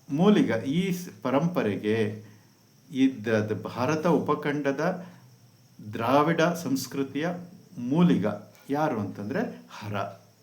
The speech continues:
ಅಂತಕ್ಕಂಥದ್ದು ಎಲ್ಲರ ನಂಬಿಕೆ. ಅದನ್ನ ಗುರು ಬಸವಣ್ಣನವರು ಇಲ್ಲಿ ಸ್ಪಷ್ಟೀಕರಣವನ್ನ ಈ ವಚನದಲ್ಲಿ ಕೊಡ್ತಾ ಇದ್ದಾರೆ.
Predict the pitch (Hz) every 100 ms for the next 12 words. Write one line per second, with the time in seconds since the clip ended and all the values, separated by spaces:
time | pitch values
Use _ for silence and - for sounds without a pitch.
0 | - 131 123 - 104 101 110 196 - 107
1 | 135 165 120 98 95 101 - - 110 131
2 | 110 110 113 113 110 107 104 98 104 127
3 | 107 151 262 - - - - 110 - 170
4 | 135 107 101 101 147 131 104 98 98 92
5 | 101 139 196 87 92 87 92 104 -